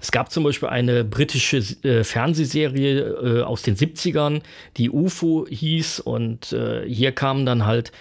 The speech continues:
auch ein paar Gegner rein, nämlich, äh, beziehungsweise diese Ge-, diese Idee der X com,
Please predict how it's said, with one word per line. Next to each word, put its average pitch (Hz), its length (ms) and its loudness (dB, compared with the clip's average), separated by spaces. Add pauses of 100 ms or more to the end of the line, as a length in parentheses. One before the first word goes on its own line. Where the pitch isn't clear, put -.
(360)
auch 143 380 0 (100)
ein 120 160 -2
paar 120 380 0
Gegner 143 460 0
rein, 160 180 2
nämlich, 139 420 0
äh, 131 60 0
beziehungsweise 127 640 0
diese 120 240 0
Ge-, 117 320 2
diese 120 320 -2
Idee 151 540 0 (260)
der - 160 0
X - 300 -2
com, 101 340 -4